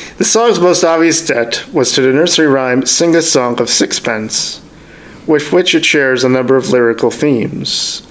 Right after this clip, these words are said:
<clears throat> And what's interesting is, in that song, a blackbird is mentioned. And, uh, maybe it's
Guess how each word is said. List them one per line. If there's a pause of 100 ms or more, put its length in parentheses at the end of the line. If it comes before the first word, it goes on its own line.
(500)
<clears throat> (640)
And
what's
interesting
is,
in
that
song, (220)
a
blackbird
is
mentioned. (640)
And,
uh,
maybe
it's